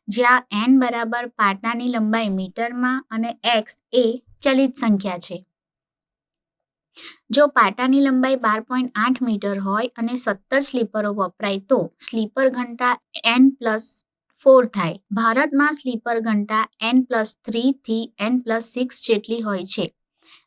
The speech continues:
બ્રિટનમાં સ્લીપરની ઘનતા એન પ્લસ ફોર છે.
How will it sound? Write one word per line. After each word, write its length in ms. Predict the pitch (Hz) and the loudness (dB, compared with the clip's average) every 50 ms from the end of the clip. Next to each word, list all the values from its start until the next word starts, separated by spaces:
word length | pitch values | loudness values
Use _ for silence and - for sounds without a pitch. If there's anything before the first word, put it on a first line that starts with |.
| _ 202 | _ -4
બ્રિટનમાં 680 | 190 220 247 233 226 277 294 302 294 285 294 294 294 | -2 0 0 0 0 0 0 2 4 4 4 4 2
સ્લીપરની 600 | - - 262 247 240 - 233 240 240 247 240 233 | 0 0 -2 -4 -4 -6 -6 -6 -6 -6 -6 -4
ઘનતા 500 | 208 226 214 202 202 214 226 226 233 220 - | -2 0 0 -2 -2 -2 -2 -2 -2 -2 -2
એન 220 | 214 220 226 226 | -2 -2 -2 -2
પ્લસ 320 | - 214 214 233 233 - - | -2 -2 -2 -2 -2 -2 2
ફોર 200 | - 262 262 247 | 4 4 4 4
છે. 300 | 208 - - 180 170 170 | 2 0 -2 -4 -8 -12